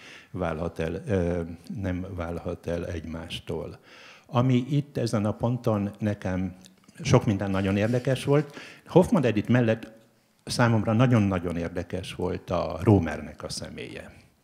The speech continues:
A, ha szabad ezt mondani, más szempontból, mint Hoffmann Edith,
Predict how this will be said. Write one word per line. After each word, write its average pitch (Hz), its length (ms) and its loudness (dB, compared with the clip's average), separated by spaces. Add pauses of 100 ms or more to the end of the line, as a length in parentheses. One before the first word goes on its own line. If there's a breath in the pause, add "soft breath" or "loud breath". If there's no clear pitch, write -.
(580 loud breath)
A, 113 120 -4 (640)
ha 110 220 0
szabad 127 340 -2
ezt - 180 -2
mondani, 113 640 2
más 135 300 6
szempontból, 90 840 0
mint 95 260 -4
Hoffmann 95 380 0
Edith, 85 440 -4